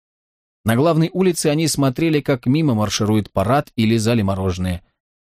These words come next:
К вечеру у Кортни опять сделалось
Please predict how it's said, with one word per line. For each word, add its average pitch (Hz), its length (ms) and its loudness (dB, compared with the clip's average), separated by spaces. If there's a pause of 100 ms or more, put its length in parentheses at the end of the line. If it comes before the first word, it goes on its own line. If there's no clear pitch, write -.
(120)
К - 60 -2
вечеру 151 460 0
у 120 120 -2
Кортни 143 400 -2
опять 143 320 -2
сделалось 107 720 -2